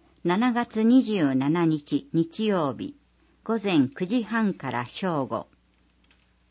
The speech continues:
場所、大阪のてっぺん農産物直売所。能勢欅の里、地王二千二百四十。内容、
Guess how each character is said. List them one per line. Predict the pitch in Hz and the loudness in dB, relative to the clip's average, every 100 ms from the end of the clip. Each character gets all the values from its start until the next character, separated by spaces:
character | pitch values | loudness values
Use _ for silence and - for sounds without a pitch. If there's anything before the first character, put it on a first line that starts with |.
| _ _ - | _ _ -4
場 | 147 | -4
所、 | 151 - 151 - _ _ _ _ - | -2 0 0 0 _ _ _ _ 0
大 | 147 233 | 4 4
阪 | - 220 214 190 | 2 -2 0 2
の | 180 | 2
て | - 165 | 0 -2
っ | 160 _ | -4 _
ぺ | - 180 | 0 4
ん | 127 117 - _ | 4 2 -4 _
農 | 160 214 254 | 2 4 4
産 | - 240 202 | 4 4 6
物 | 131 - - - | 4 0 -8 -6
直 | 147 143 208 | -4 0 2
売 | 185 170 156 | 4 4 2
所。 | 131 143 - _ _ _ _ _ _ _ _ _ _ - | 0 -2 -4 _ _ _ _ _ _ _ _ _ _ 4
能 | 220 | 4
勢 | 214 139 127 - - | 6 2 0 -4 -4
欅 | 156 214 240 196 | 0 0 2 4
の | 190 170 | 4 2
里、 | - 147 147 131 - _ _ _ _ _ - | -2 -2 0 -2 -4 _ _ _ _ _ 0
地 | 139 175 220 | 2 6 6
王 | 226 143 110 - | 4 2 0 2
二 | - 165 | 6 6
千 | - 254 226 139 | 8 6 8 8
二 | 131 | 6
百 | 196 185 175 | 2 0 2
四 | 170 202 175 | 6 8 8
十。 | 147 127 113 107 95 - - _ _ _ _ _ _ _ _ _ _ _ _ _ 175 | 6 2 0 -2 -6 -12 -20 _ _ _ _ _ _ _ _ _ _ _ _ _ -2
内 | 175 196 190 | 0 0 2
容、 | 175 165 143 135 | 4 4 2 0